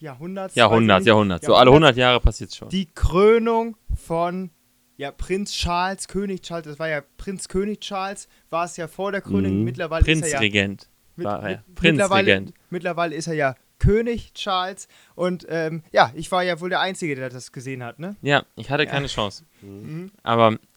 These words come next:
Speaker 2: äh, die Salbung hast du ja sowieso nicht gesehen. Das ist ja eine Sa-, ein, ein, ein sakraler Prozess.
Speaker 1: Mhm.
Speaker 2: Das finde ich auch richtig so, dass diese, diese Barriere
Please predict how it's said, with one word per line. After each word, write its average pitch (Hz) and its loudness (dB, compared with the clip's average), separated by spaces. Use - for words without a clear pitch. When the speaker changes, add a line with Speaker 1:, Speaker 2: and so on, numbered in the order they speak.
Speaker 2:
äh, 110 -8
die 107 -6
Salbung 120 6
hast 117 2
du 123 2
ja 113 2
sowieso 110 0
nicht 123 -2
gesehen. 123 -10
Das 117 -16
ist 110 -18
ja 107 -6
eine 104 -6
Sa-, 104 -6
ein, 107 -4
ein, 107 -2
ein 113 -2
sakraler 107 6
Prozess. - -2
Speaker 1:
Mhm. 120 -6
Speaker 2:
Das 110 0
finde 113 0
ich 104 4
auch 101 4
richtig 110 -4
so, 131 -6
dass 117 -16
diese, 104 -4
diese 123 0
Barriere 110 4